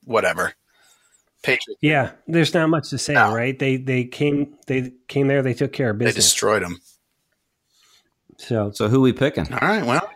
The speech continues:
Speaker 2: so we've got now, we're coming up. So first of all, our locks of the week have to come from A F C or N F C championship games. Uh, Longley, you have first pick. Uh, I have second pick. Hake, you have third pick.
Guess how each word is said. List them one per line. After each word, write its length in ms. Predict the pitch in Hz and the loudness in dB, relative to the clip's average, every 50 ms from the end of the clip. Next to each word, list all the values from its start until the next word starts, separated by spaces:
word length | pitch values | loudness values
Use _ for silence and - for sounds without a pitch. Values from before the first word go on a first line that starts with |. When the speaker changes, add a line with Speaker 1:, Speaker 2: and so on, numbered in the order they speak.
| - - | -12 -2
Speaker 2:
so 140 | - 175 | 0 4
we've 180 | 156 165 165 151 | 4 6 4 4
got 260 | 160 180 175 175 165 | 2 2 2 2 2
now, 300 | 175 180 170 170 175 170 151 143 | 2 2 2 2 0 -2 -4 -4
we're 100 | 151 143 | -6 -6
coming 260 | - - 262 269 233 190 | -2 0 2 2 4 2
up. 140 | 151 131 - | 2 0 0
So 340 | - 170 156 147 143 147 143 | 2 2 2 2 2 -2 -6
first 280 | - 208 208 202 - | -2 0 0 0 0
of 60 | 196 180 | 2 2
all, 120 | 160 143 | 4 4
our 120 | 139 135 135 | 4 4 4
locks 300 | 139 147 156 160 - - | 4 2 2 2 0 0
of 60 | 160 | 0
the 100 | 151 143 | 2 4
week 180 | 143 139 127 - | 4 2 2 2
have 180 | 151 139 127 - | -2 -2 -2 -2
to 80 | 131 110 | -6 -2
come 240 | - 143 135 131 | 0 0 2 2
from 400 | 120 - 131 120 117 117 117 120 - | 0 0 0 2 2 2 2 0 -2
A 120 | 131 131 127 | -2 -2 -2
F 80 | 123 | -2
C 180 | - - 147 127 | -2 -2 0 0
or 120 | 113 113 | 2 2
N 100 | 117 117 | 2 0
F 80 | 117 - | -2 -2
C 160 | - 120 101 | -4 -8 -8
championship 540 | - - 127 113 104 110 - - 117 107 - | -4 -4 -4 -4 -4 -6 -8 -8 -10 -8 -6
games. 420 | 120 113 113 110 113 110 - - _ - - - _ _ _ _ - | -4 -4 -2 -2 -4 -4 -6 -10 _ -20 -20 -20 _ _ _ _ -6
Uh, 240 | 113 107 107 110 110 - _ - | -4 -2 -2 -4 -6 -12 _ -4
Longley, 380 | 127 123 123 123 131 135 127 120 | 0 2 2 4 4 4 4 4
you 120 | 120 120 | 4 4
have 120 | 117 110 - | 2 0 0
first 300 | - 131 120 113 - - - | -2 -2 -2 -2 -4 -4 -2
pick. 340 | - 123 120 - - - - _ _ _ _ _ _ _ - | -2 -2 -2 -6 -12 -20 -20 _ _ _ _ _ _ _ -10
Uh, 100 | 113 107 | -6 -6
I 100 | 104 104 110 | -4 -2 -4
have 120 | 107 - | -4 -4
second 320 | - 131 120 - 117 107 | -4 -6 -4 -4 -6 -4
pick. 260 | - 123 113 107 - - | -4 -6 -6 -8 -10 -16
Hake, 260 | - - 123 107 - 123 | -6 -4 -4 -2 0 0
you 80 | 113 | 0
have 120 | 104 98 - | 0 -2 -2
third 300 | - 120 110 101 - - | -2 -2 -2 -2 -6 -10
pick. 340 | - - - - - - | -18 -18 -18 -20 -20 -20